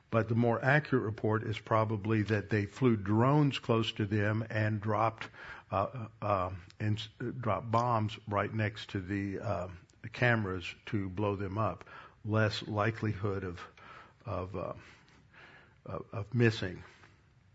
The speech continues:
The, the tactic of the Hamas terrorists at the beginning was to disable the military. Now, they ha-, they knew all of the installations, and they sent in teams that flew in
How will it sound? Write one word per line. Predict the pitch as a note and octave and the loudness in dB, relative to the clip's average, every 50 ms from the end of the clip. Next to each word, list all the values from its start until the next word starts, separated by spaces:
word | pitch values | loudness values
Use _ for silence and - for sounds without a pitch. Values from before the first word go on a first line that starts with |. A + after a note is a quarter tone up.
| _ _ _ _ _ _ _ - | _ _ _ _ _ _ _ 2
The, | C3 A#2+ A2 | 4 4 4
the | A2 - - A2+ A2+ G#2 | 2 2 4 4 4 4
tactic | G#2+ - C#3+ C#3+ D3+ C#3+ - - C3 C3 C3 - - - - - - - - - - - - - _ _ - | 4 2 2 2 2 4 6 6 6 6 4 -2 -12 -14 -16 -18 -20 -20 -20 -20 -20 -20 -20 -20 _ _ 0
of | G#2+ A2 G#2+ G#2 F#2+ - - - - | 2 2 2 0 -2 -8 -12 -8 -8
the | A#2+ A#2 G#2+ A2 A2 G#2+ G#2+ G#2 G#2 | -6 -2 0 2 2 2 2 0 0
Hamas | G2+ A#2 A2 G#2+ A2 A2 G#2+ - - | -2 -2 0 2 2 2 2 0 0
terrorists | - C3+ C3 A#2+ A2 A2 A2+ A2 - - - - - | 2 2 4 4 4 2 0 -2 -6 -12 -14 -6 -2
at | G#2+ A2 A2 | -2 -2 -2
the | A2+ | -2
beginning | G#2 A2+ G#2 G#2+ A#2 B2+ C3 B2+ A#2 | -4 -2 0 2 2 2 2 2 0
was | A2+ A2 A2 - | 0 -2 -2 -2
to | A#2+ A2 | -2 0
disable | G2 A2+ G#2+ - - A#2+ A#2+ A2 A2 A#2 | 2 2 0 2 2 2 2 2 2 -2
the | A2 G2+ G#2+ | -2 0 2
military. | A2 A2+ B2+ C3+ C3+ A#2+ - - A2+ F#2+ E2+ E2+ G2 G#2 - - - - - - - - - - - | 4 4 4 4 4 2 0 -2 -4 -4 -4 -8 -10 -12 -14 -16 -18 -16 -16 -16 -16 -18 -18 -6 0
Now, | A#2+ A#2 A#2+ A#2 | 4 4 4 4
they | G#2+ B2+ C#3+ D#3+ | 6 4 6 6
ha-, | E3 C#3+ C3 C#3+ D3 C#3+ - | 6 4 2 2 2 2 0
they | - A2 G2+ C3+ D3 E3 | 0 2 4 4 6 6
knew | D3+ C3 C3 C3 B2+ A#2+ A#2 A#2+ - - | 4 6 6 6 6 6 4 2 -2 0
all | - A2+ B2 C#3+ D3+ | 2 4 6 6 4
of | D3+ B2+ | 4 4
the | A#2+ C3 B2+ C3 | 4 4 4 4
installations, | C3 B2+ - - - C#3 A#2+ A2+ A2 G#2 G2+ - - E2+ F#2 A2 A2+ - - - - - - - - - - | 4 2 0 -2 0 2 4 4 4 2 2 -2 -6 -8 -8 -10 -12 -14 -16 -18 -18 -18 -18 -18 -18 -6 0
and | G#2+ A#2 A#2 A2+ A2 | 2 4 4 6 6
they | B2 C#3 D3 | 6 6 4
sent | - - - C3+ C3 B2+ B2+ - | 2 2 2 4 4 4 2 2
in | C#3+ B2 A#2+ A#2 A2+ | 2 2 4 2 0
teams | A2 - - - D#3+ D3 B2+ A#2+ A2+ A2+ A2 - - G#2+ | -2 -2 0 2 2 4 4 4 2 2 0 -4 -2 2
that | A2+ A#2+ G#2+ - | 2 2 2 2
flew | - - D3 D3 D3+ D3+ - | -2 0 2 4 4 4 2
in | - C#3 A#2+ A#2+ A#2+ B2 | 2 2 2 2 2 0